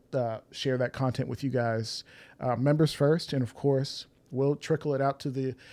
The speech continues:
Armed Atlas YouTube channel and of course the Costly Conversations podcast channel. Um, and another quick note: we are broadcasting to both the Costly Conversations podcast channel and the Armed Atlas YouTube channel.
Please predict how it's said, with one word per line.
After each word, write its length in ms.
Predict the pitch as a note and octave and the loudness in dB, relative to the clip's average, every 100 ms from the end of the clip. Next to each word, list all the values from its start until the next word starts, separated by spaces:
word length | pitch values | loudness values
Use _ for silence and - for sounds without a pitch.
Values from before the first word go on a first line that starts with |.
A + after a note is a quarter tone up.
| - - | -18 0
Armed 220 | D3+ D3 | 4 6
Atlas 300 | D3 C#3 C3 | 4 4 2
YouTube 240 | C3+ C#3 C#3 | 0 0 -2
channel 380 | D3 C3+ C3+ C#3 | 0 0 0 -2
and 140 | D3+ | -2
of 120 | E3 | -2
course 400 | - C#3+ C#3 B2+ | -2 0 0 -2
the 100 | B2+ | -4
Costly 340 | A#2 B2+ A#2+ C3+ | -4 -2 -2 -2
Conversations 540 | C3+ B2+ B2 B2 B2+ | 0 0 -2 -2 -4
podcast 520 | - D#3+ E3 E3+ D3 | 0 2 2 2 0
channel. 380 | - D3+ D3 C#3+ _ - - - - | -2 -4 -4 -4 _ -20 -20 -20 -10
Um, 480 | C3+ C3 B2+ A#2+ B2 - | -4 -2 -2 -2 -6 -2
and 200 | C#3 C#3 | 0 0
another 240 | D3 D#3+ D3+ | 2 2 2
quick 240 | - C#3+ | 2 2
note: 200 | D3+ C#3 | 4 2
we 140 | C#3+ D#3+ | 2 2
are 100 | C#3+ | 2
broadcasting 720 | C3+ C#3 C3+ C#3+ B2+ - B2+ | 4 2 2 0 0 0 -4
to 80 | B2+ | -4
both 400 | A#2+ E3+ D#3+ - - - - _ _ - | 4 6 6 2 -14 -20 -20 _ _ -4
the 60 | C#3 | -2
Costly 340 | - D3+ D#3 | 6 6 6
Conversations 720 | C3+ C#3+ C3 C#3+ B2+ B2+ A#2+ - | 2 4 4 4 2 0 -2 -6
podcast 540 | - D#3+ D#3 E3 D3+ - | 4 6 6 2 -2 -2
channel 440 | D#3 D3 D3 C#3+ _ - | -4 -2 -4 -6 _ -6
and 340 | D3 D3+ D3+ C3+ | -4 -2 -6 -6
the 120 | C3 | -4
Armed 240 | C3 C3+ | -2 0
Atlas 260 | C3 B2+ - | 0 -2 -2
YouTube 240 | B2 A#2 | -2 -4
channel. 360 | - A2 G2+ | -4 -6 -6